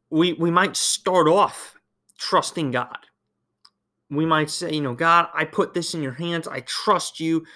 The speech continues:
to resolve this situation." A few days go by. "God, w-, what are you doing?"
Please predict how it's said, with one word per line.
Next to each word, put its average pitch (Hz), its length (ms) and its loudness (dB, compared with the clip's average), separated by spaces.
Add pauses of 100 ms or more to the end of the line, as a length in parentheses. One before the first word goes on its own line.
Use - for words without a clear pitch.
(160)
to - 100 -6
resolve 156 520 4
this 160 200 0
situation." 139 580 2
A - 1500 -20
few 190 200 2
days 170 240 6
go 151 180 -2
by. 165 500 4 (1200)
"God, 165 520 4 (680)
w-, 131 220 -8
what 147 240 0
are 170 40 -2
you 175 140 -4
doing?" 165 480 0